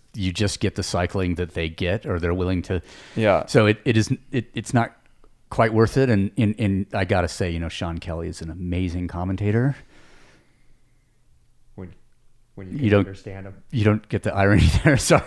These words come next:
Speaker 1: <laughs> Okay, anyway.
Speaker 2: Totally
Speaker 1: Uh,
Speaker 2: tree.
Speaker 1: <laughs> yeah. <laughs> It,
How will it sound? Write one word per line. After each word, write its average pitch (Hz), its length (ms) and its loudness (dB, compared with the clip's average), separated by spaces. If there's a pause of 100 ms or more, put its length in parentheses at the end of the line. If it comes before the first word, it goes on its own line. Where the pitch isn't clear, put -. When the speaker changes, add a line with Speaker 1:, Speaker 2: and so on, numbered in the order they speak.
Speaker 1:
<laughs> - 0 -
Okay, 143 840 4
anyway. 110 320 6 (160)
Speaker 2:
Totally 135 400 8
Speaker 1:
Uh, - 20 2
Speaker 2:
tree. 113 480 4
Speaker 1:
<laughs> - 60 -4
yeah. 156 320 8 (300)
<laughs> 156 100 6 (320)
It, 165 180 2